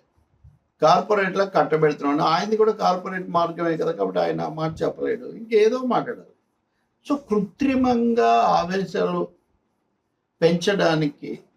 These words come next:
ప్రయత్నం జగన్మోహన్ రెడ్డి చేసినా, పవన్ కళ్యాణ్ చేసినా, చంద్రబాబు నాయుడు చేసినా అది చాలా పొరపాటు.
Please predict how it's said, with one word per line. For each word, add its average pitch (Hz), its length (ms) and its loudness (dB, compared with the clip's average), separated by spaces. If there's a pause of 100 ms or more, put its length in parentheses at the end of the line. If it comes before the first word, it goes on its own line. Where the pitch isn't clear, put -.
(520)
ప్రయత్నం 147 720 0 (800)
జగన్మోహన్ 175 560 -2
రెడ్డి 156 320 -2
చేసినా, 143 560 -6
పవన్ 147 420 -2
కళ్యాణ్ 151 500 0
చేసినా, 151 680 -10
చంద్రబాబు 151 640 0
నాయుడు 135 360 -6
చేసినా 143 380 -8
అది 165 360 -8
చాలా - 200 -6
పొరపాటు. - 580 -16